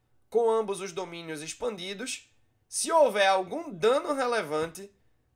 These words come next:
e um dos domínios colapsar, o lado oposto atacará imediatamente. Niveladas. É, é sério? N-, não pode ser. Apenas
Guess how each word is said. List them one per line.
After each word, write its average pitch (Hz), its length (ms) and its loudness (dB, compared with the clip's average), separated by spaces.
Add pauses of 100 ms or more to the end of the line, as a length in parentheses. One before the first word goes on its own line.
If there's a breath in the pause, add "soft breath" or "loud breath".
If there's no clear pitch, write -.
e 202 160 -6
um 240 120 -4
dos 208 180 -4
domínios 180 540 -6
colapsar, 226 1040 0 (220)
o 180 100 -8
lado 175 320 -2
oposto 175 440 -4
atacará 165 600 0
imediatamente. 180 960 -6 (1120)
Niveladas. 156 960 -6 (340)
É, - 220 -4 (400)
é - 40 2
sério? - 600 2 (320)
N-, 190 220 -20
não 151 160 -6
pode 147 260 -6
ser. - 420 -8 (1900)
Apenas 175 760 -10